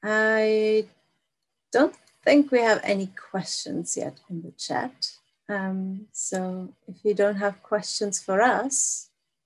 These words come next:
um, Magdalena has kindly prepared a few questions for you and, uh, given me a little quiz, uh, on Mentimeter to run.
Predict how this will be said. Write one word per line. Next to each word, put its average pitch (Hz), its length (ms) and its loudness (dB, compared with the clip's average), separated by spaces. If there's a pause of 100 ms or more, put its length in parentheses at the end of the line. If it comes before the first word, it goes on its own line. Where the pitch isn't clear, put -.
(200)
um, 180 380 -6 (240)
Magdalena 185 1120 0
has 185 320 -8 (220)
kindly 202 440 -4
prepared 202 560 -2
a 196 100 -12
few 202 160 -8
questions 196 680 -8
for 196 120 -8
you 202 520 -2 (1300)
and, 180 480 -2 (240)
uh, 175 240 -2 (800)
given 196 320 4
me 190 280 -2 (300)
a 190 60 -4
little 180 280 -2
quiz, - 680 0 (280)
uh, 175 380 2 (280)
on 180 460 -4 (140)
Mentimeter 202 800 -4 (200)
to - 160 -12
run. 220 340 -6